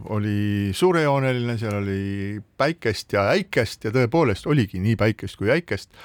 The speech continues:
ja hoolimata sellest, et lapsed olid lõpp-, lõpuks olid nad märjad ja läbi ligunenud, aga pole kuulda olnud, et oleks inimesed massiliselt haigeks jäänud, nii et see,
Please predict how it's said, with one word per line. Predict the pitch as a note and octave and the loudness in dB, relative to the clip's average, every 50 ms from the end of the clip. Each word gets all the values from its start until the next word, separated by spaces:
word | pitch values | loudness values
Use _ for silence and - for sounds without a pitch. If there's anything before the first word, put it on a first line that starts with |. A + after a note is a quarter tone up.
| - - - - - - - _ - | -20 -20 -20 -20 -20 -20 -20 _ -4
ja | G2+ G2+ G2+ | 0 2 2
hoolimata | A2 A2+ A2 G2 F#2+ - - | 2 2 2 0 -2 -6 -2
sellest, | - C#3 C3 A#2 G2+ - - | 0 2 4 4 2 0 -2
et | G#2+ - - | -8 -2 -2
lapsed | A2+ - - A#2 G#2+ | -2 -2 -2 -2 0
olid | A#2 A2 A2 G#2+ - _ _ _ _ - _ - | 2 2 2 2 -2 _ _ _ _ -18 _ 0
lõpp-, | C3 D#3 E3+ - _ - | 0 0 0 0 _ -2
lõpuks | - C#3+ F3 F3 - C3+ - - | 0 0 0 2 -2 -4 0 0
olid | C3+ C3 B2+ C3+ | 2 2 2 0
nad | C3+ A#2 | -2 -2
märjad | C#3 D#3 E3+ E3+ D#3 B2 A2 | 0 0 2 2 2 2 2
ja | A#2+ | 2
läbi | B2+ C#3+ C#3+ C3+ | 0 0 0 0
ligunenud, | A#2+ C3 C3 B2 A2+ A2 G#2 G2+ G2+ F#2+ G2 | -2 0 2 2 0 0 0 -2 -2 -2 -2
aga | G2 F#2 G2+ | -2 -2 -2
pole | F#2+ G#2 G#2 G#2 | -2 -2 -2 -2
kuulda | G2+ B2 B2 A2+ G2+ A#2 | 0 0 0 0 2 2
olnud, | B2 B2 A2 F2+ F2+ | 2 2 2 0 -2
et | F2 - _ - - | -4 -6 _ -6 -4
oleks | F#2+ F#2 F2+ - | -4 -4 -2 -4
inimesed | G#2+ G#2 G2 F2+ F2+ F#2+ | -4 -4 -2 -2 -4 -4
massiliselt | F#2 F#2+ G#2 - - F#2 F2+ F#2 F#2+ - | -4 -2 -4 -4 -4 -6 -6 -6 -2 0
haigeks | A2 A2 G2 F2 - - - | 0 0 0 0 -6 -8 -8
jäänud, | F#2 F#2+ G2 G2 G2+ | -8 -8 -6 -6 -6
nii | G2+ | -8
et | F#2 - - | -8 -10 -10
see, | - A2 G#2 | -8 -6 -6